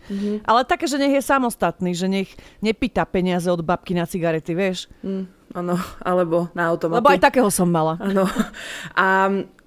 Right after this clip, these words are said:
Speaker 1: vlastne celá aj táto téma je poňatá tak, že sme sa chceli pozrieť na obdobie nás žien práve po tej tridsiatke, aj pokojne aj po štyridsiatke, kedy ja mám vo svojom okolí pocit,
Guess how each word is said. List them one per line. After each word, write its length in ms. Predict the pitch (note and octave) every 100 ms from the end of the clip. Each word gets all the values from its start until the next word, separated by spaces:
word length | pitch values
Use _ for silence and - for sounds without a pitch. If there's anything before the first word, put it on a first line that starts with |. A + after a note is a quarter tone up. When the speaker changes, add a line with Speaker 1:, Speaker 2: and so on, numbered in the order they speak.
| _
Speaker 1:
vlastne 420 | - F#3 G#3+ G#3+ G3+
celá 240 | B3 B3
aj 140 | G#3+ A3
táto 260 | G#3+ G#3 B3
téma 680 | G#3 G3 G3+ G3+ G3 F#3+ -
je 220 | F#3+ G3+
poňatá 540 | G3+ G3 G3 G#3 G#3 G#3+
tak, 320 | G#3+ F3 G3
že 140 | A3
sme 140 | G#3+ G#3+
sa 140 | G#3+
chceli 280 | F#3 A3+ G#3+
pozrieť 460 | - G3+ G3 G3 F3+
na 160 | F#3+ -
obdobie 480 | G3 F3+ A3 G#3 G#3
nás 320 | G3 F#3+ F#3
žien 600 | F#3+ F3 F3+ F3+ F#3 F#3 - - - _
práve 300 | G3+ F#3+ A3
po 120 | G#3
tej 220 | G#3 A3+
tridsiatke, 720 | A3+ F#3 F3+ F#3 F3 - G#3+ G3
aj 180 | F#3+ F#3+
pokojne 440 | F#3+ F#3 G#3+ G#3
aj 80 | F#3+
po 120 | F#3
štyridsiatke, 840 | E3 - F3 F3 G3 F#3 - A3 G#3+
kedy 680 | - F#3 E3+ F3+ F3+ F3+ F3+ - _ _ _ _
ja 340 | F3+ F#3 F#3+ A3+
mám 320 | - F#3+ E3+ D#3
vo 80 | F3
svojom 300 | - A#3 F#3+
okolí 480 | F3 - G3 G3
pocit, 540 | - C3 - G#3+ B3